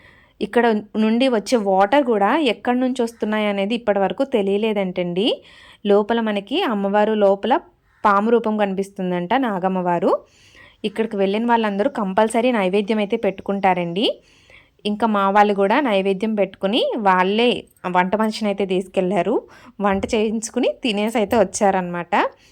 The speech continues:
కానీ మా చుట్టుపక్కల వాళ్ళందరూ చాలా బాగా నమ్ముతారండి అమ్మవారిని ఇక్కడ.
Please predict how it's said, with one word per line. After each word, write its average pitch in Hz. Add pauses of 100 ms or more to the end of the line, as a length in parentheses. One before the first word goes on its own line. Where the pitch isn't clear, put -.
(480)
కానీ 214
మా 233
చుట్టుపక్కల 220
వాళ్ళందరూ 190 (160)
చాలా 196
బాగా 220 (500)
నమ్ముతారండి 208
అమ్మవారిని 196
ఇక్కడ. 214